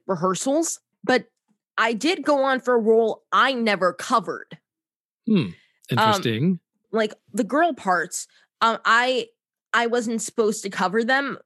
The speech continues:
Speaker 1: Like, apparently there was going to be a girl swing, but there wasn't. So the full last week of the show, one of the girls, um,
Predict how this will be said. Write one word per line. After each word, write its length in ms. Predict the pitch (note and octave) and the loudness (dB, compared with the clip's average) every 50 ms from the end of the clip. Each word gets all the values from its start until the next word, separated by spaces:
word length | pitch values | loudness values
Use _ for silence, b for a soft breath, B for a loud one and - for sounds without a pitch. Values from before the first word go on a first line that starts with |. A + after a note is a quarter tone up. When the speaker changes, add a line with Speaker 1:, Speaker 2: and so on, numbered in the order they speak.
| _ _ _ _ - | _ _ _ _ -4
Speaker 1:
Like, 160 | G3+ A3 G#3+ | -2 -2 -2
apparently 400 | G#3+ - A3 A3+ A3 A3 A3+ A3+ | -2 -2 -2 0 0 0 0 -2
there 380 | G#3+ F3+ G#3 G#3 G3+ F#3+ F3 - _ _ - | -2 0 0 0 0 -2 -4 -10 _ _ -6
was 280 | F3+ G3+ G#3 G3+ G3 | -2 0 0 0 -2
going 360 | - - G3 G3+ G#3+ A#3 B3+ B3 | -2 -2 0 0 0 0 0 -2
to 100 | C4 B3+ | -2 -2
be 420 | A3 C4+ C4+ C4+ C4 C4 C4 A#3 - - - | -2 -2 -2 -2 -2 -2 -2 -2 -2 -2 0
a 160 | A3 A3 A3+ | 0 0 0
girl 320 | - - A#3 A#3+ A#3+ B3 | 0 0 0 2 2 0
swing, 300 | A#3+ - - B3+ B3 B3 | -2 -2 -4 -4 -4 -2
but 180 | F#3+ F#3+ E3+ - | -2 -2 -2 0
there 140 | F#3 F#3 F3+ | 0 -2 0
wasn't. 600 | F3 E3+ F#3 G3 G3 A#3 C#4+ E4+ F#4 - - - B B B B B B B B B | 0 -2 -2 0 0 0 -2 -2 -2 -4 -8 -10 B B B B B B B B B
So 600 | - - - - - D4+ C4 B3 A#3+ A3+ F#3 - b b b b b _ _ | -14 -10 -8 -4 -2 0 2 2 2 2 0 -4 b b b b b _ _
the 180 | F3+ G3+ A3 G#3+ | -4 -2 -2 -2
full 460 | - - - D#4+ D#4 E4+ F4 E4 D4 | -2 -2 0 2 2 4 2 2 2
last 420 | B3+ A#3 A3 A3+ A#3+ A#3 - - - | 2 2 2 2 0 -2 -4 -6 -4
week 400 | G3 A3+ G3+ E3+ - - - - _ _ _ _ _ - | -4 -2 -2 -4 -6 -10 -16 -20 _ _ _ _ _ -2
of 240 | A3 A3 G#3+ F3 F3+ | 0 0 0 -2 -4
the 80 | F#3 G3 | -4 -4
show, 460 | - - - G#3+ F#3+ D#3 A#2 E2+ - - _ b b b b b b b b _ _ _ _ _ _ _ _ | -4 -2 -2 -2 -2 -2 -4 -8 -14 -20 _ b b b b b b b b _ _ _ _ _ _ _ _
one 280 | G#3 G3 B3+ B3+ C4 C#4+ | 0 2 2 2 2 2
of 100 | C#4 A3+ | 0 0
the 80 | C4 | -2
girls, 500 | F#3+ A3 A3+ A3 A3 A3+ A3+ A3 A3 - - | -2 0 0 2 2 2 0 0 -2 -2 0
um, 420 | F#3+ G#3 G#3 G3+ G3 G3 F3+ - | 2 2 2 2 0 -4 -6 -8